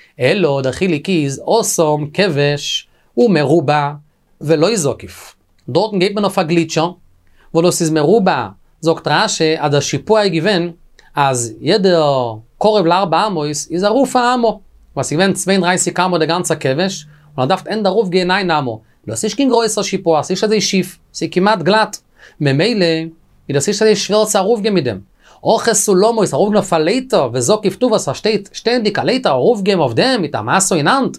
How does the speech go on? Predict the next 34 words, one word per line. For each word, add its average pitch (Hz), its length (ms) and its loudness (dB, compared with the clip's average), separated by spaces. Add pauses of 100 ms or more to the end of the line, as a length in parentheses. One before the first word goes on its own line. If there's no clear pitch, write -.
(240)
איז 165 80 -2
דער 190 80 2
זאך 220 300 -2
שווערער, 196 320 2 (260)
און 151 120 -2
זיי 175 160 2
געווען 202 200 2
מער 226 140 2
משובח 160 600 0
פון 156 100 -4
דעם 143 120 0
זון 160 220 2
פון 147 140 -4
מרסה 151 240 0
בס 139 120 -2
בייסוס. - 500 -8 (520)
האבן 139 120 2
געלערנט 190 240 2
אין 190 100 0
דער 214 80 0
משנה, 202 180 -4
וואו 185 140 2
דער 156 100 2
חוצה 226 320 0
בירושלים, 185 400 0
עס 185 60 -2
האט 190 80 -2
נישט 151 120 -4
געלויכטן, 180 560 0 (460)
פון 160 120 2
נור 220 180 2
ביז 208 160 0
השובעה. 185 400 0 (500)
תנא, 220 260 0